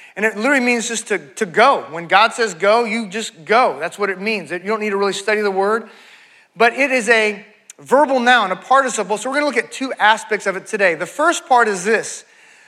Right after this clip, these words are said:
The word exists before the command to make disciples. All the other participles exist after the command. So because it exists in the Greek before the command to make disciples,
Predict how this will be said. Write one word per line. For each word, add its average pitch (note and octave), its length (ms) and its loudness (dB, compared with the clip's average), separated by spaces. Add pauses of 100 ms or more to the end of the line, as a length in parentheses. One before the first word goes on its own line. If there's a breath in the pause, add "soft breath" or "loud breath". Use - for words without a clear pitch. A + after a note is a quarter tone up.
(200 soft breath)
The G#3+ 100 0
word D4+ 380 4 (100)
exists A#3 720 -2
before D4+ 800 0
the B3 100 0
command A#3+ 520 0
to G#3 40 -2
make G3+ 280 0
disciples. G3 720 0 (340 soft breath)
All B3+ 240 6
the D4+ 100 2
other C#4 140 0
participles A#3 600 0
exist G3 400 -4 (100)
after A#3 380 0
the G#3+ 80 0
command. G3+ 580 0 (400 loud breath)
So A3+ 140 -2
because C#4+ 480 4
it C#4+ 80 -2
exists A#3+ 500 -2
in A#3 220 0
the B3+ 80 4
Greek G#3 500 -4
before A3 800 4
the G3 140 -4
command A3+ 400 2
to A3 60 -2
make A3 220 0
disciples, G3 680 -2